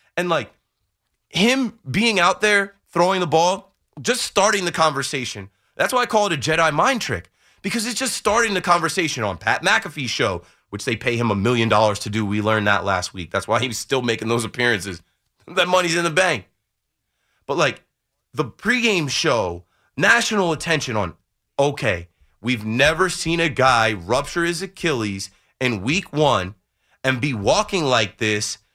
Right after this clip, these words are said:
be out on the field throwing the ball, and sure, you know, your Achilles is not in your arm. His, you know, he's all upper body throwing the ball.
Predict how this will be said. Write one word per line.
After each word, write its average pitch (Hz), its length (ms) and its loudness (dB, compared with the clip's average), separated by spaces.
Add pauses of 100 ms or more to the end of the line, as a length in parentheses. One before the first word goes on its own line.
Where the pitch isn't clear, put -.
(240)
be 156 180 0
out 190 140 4
on 208 140 0
the 165 80 -2
field 196 420 -2
throwing 180 240 2
the 156 80 0
ball, 185 320 0
and 196 140 -4
sure, 208 360 -2
you 147 200 -4
know, 143 120 0
your 147 180 0
Achilles 165 420 -4
is 147 80 -4
not 156 280 4
in 151 140 0
your 151 140 2
arm. 107 380 2
His, 120 280 -6
you 131 100 -8
know, 110 140 0
he's 127 160 -4
all 127 180 2
upper 113 200 -4
body 127 260 2
throwing 110 260 -4
the 101 60 -6
ball. 104 460 -2